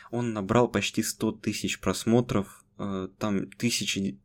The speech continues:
лайков, огромное количество комментариев. Меня в тот момент поддержало огромное количество топовых ютуберов по этому проекту, которые писали слова поддержки. Э, и этим самым этот ролик тоже выбивался в топы.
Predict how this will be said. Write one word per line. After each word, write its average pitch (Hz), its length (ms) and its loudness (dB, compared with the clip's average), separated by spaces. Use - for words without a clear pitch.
лайков, 113 680 0
огромное 104 500 4
количество 98 680 -2
комментариев. 98 840 2
Меня 107 480 4
в - 80 -4
тот 113 200 0
момент 107 360 0
поддержало 104 520 6
огромное 104 380 4
количество 101 720 2
топовых 104 460 0
ютуберов 113 580 6
по - 80 0
этому 98 300 2
проекту, 92 760 2
которые 95 300 0
писали 90 320 -2
слова 90 320 -2
поддержки. 90 640 -2
Э, 92 280 -2
и 101 280 6
этим 101 200 2
самым 101 360 6
этот 92 200 0
ролик 98 320 2
тоже 95 240 4
выбивался 92 520 4
в - 120 0
топы. 95 360 -2